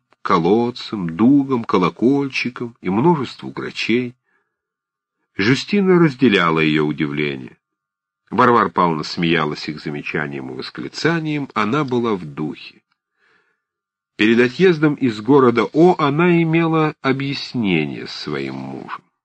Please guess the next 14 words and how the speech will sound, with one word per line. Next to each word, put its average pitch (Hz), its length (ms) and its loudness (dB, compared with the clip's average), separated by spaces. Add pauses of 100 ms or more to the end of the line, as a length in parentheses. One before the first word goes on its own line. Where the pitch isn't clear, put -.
(2250)
«Я 180 200 4
понимаю 165 580 4
ваше 131 280 2
положение», 80 640 2
сказала 73 480 -4
она 71 160 -4
ему, 67 380 -8 (500)
и 92 100 -6
он 95 220 4
по 85 100 -6
выражению 82 560 0
её 80 220 0
умных 78 380 -6
глаз 95 280 -4